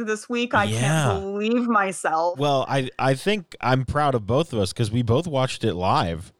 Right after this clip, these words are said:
Speaker 1: Yes,
Speaker 2: some-,
Speaker 1: we did.
Speaker 2: somehow.
Speaker 1: And I didn't take notes in a traditional format. I just loudly complained about everything in a group chat with Jaren and John. <laughs>
Speaker 2: So we watched Impact Wrestling. This was the episode after Slammiversary.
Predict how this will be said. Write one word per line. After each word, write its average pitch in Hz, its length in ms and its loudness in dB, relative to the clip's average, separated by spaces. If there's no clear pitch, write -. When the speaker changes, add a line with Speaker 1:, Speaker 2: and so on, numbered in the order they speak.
Speaker 1:
Yes, 214 360 2
Speaker 2:
some-, 285 60 -8
Speaker 1:
we 277 120 -2
did. 226 220 -2
Speaker 2:
somehow. 247 380 2
Speaker 1:
And 233 140 -2
I 277 240 2
didn't 330 300 -6
take 277 280 -2
notes 240 420 0
in 226 180 -2
a 226 80 -4
traditional 240 580 -2
format. 214 640 0
I 214 160 4
just 233 300 -2
loudly 214 500 0
complained 220 480 -2
about 180 260 4
everything 190 460 -4
in 208 80 -6
a 214 60 -6
group 208 280 -6
chat 190 320 0
with 220 120 -6
Jaren 170 380 -8
and 185 120 -10
John. 170 380 -4
<laughs> 226 40 -4
Speaker 2:
So 135 460 0
we 170 180 -2
watched 202 320 0
Impact 185 400 0
Wrestling. 147 460 0
This 131 220 0
was 123 180 2
the 123 320 2
episode 117 580 2
after 113 420 0
Slammiversary. 107 1400 0